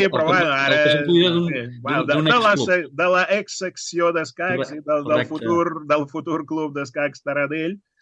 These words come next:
Speaker 2: Correcte.
Speaker 1: Xavi, moltes, moltes gràcies, molts ànims i
Speaker 2: Molt
Speaker 1: estem en
Speaker 2: bé.
Speaker 1: contacte i seguirem fent
Speaker 2: Merci.
Speaker 1: les mateixes activitats que, que hem fet sempre, és a dir, que
Speaker 2: Perfecte,
Speaker 1: sota,
Speaker 2: sí.
Speaker 1: sota,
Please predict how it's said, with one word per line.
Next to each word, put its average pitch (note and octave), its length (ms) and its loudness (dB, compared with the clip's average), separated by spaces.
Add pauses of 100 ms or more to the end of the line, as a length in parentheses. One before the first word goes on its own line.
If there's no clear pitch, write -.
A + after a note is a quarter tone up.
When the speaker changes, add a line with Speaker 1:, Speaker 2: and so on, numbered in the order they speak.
(180)
Speaker 2:
Correcte. C#3 360 0
Speaker 1:
Xavi, D#3+ 180 2
moltes, E3 420 0
moltes D#3+ 320 -4
gràcies, F#3 480 0
molts E3 280 -4
ànims G3+ 600 -4
i D#3 400 0
Speaker 2:
Molt D3 140 0
Speaker 1:
estem D3+ 240 -4
en D3 60 -4
Speaker 2:
bé. G2+ 100 -4
Speaker 1:
contacte D#3 680 -4
i C#3+ 380 -6
seguirem C#3 520 -4
fent C#3+ 260 -6 (160)
Speaker 2:
Merci. A2 320 -4 (140)
Speaker 1:
les C3 140 -6
mateixes D3+ 480 -2
activitats D3 640 -4
que, B2+ 420 -4
que B2+ 100 -10
hem B2 120 -8
fet A#2 180 -8
sempre, E3+ 440 -4
és A2 100 -6
a A2 80 -6
dir, G#2+ 180 -8
que A2 100 -12
Speaker 2:
Perfecte, A2+ 200 -12
Speaker 1:
sota, B2 240 -8
Speaker 2:
sí. - 80 -10
Speaker 1:
sota, G#2 520 -4